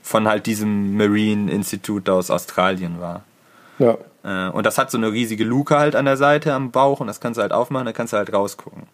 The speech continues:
Speaker 1: Ähm, und dann haben sie halt tatsächlich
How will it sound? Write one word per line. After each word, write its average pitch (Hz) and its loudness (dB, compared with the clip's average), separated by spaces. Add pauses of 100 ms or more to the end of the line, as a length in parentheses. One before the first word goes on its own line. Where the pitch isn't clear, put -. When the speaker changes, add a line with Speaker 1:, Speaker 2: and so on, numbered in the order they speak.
(1080)
Speaker 1:
Ähm, 127 2 (1200)
und 131 2
dann 135 4
haben 147 4
sie 135 0
halt 127 4
tatsächlich 151 -2